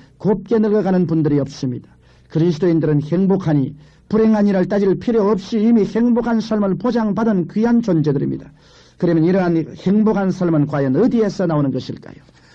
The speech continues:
그것은 올바른 삶의 자세에서 나옵니다. 저는 오늘 행복을 가져다 주는 올바른 삶의 자세에 대해서 말씀해 드리겠습니다.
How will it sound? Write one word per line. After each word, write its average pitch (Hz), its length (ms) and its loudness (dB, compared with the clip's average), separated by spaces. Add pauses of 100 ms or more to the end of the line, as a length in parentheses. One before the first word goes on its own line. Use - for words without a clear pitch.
(160)
그것은 180 360 -2
올바른 220 460 0
삶의 196 400 -2
자세에서 151 540 -2
나옵니다. 127 460 -8 (320)
저는 165 220 0
오늘 147 260 2
행복을 202 540 0
가져다 165 320 0
주는 135 400 -2
올바른 220 540 0
삶의 196 440 -2
자세에 175 400 -2
대해서 123 380 -4
말씀해 151 540 -2
드리겠습니다. 131 640 -8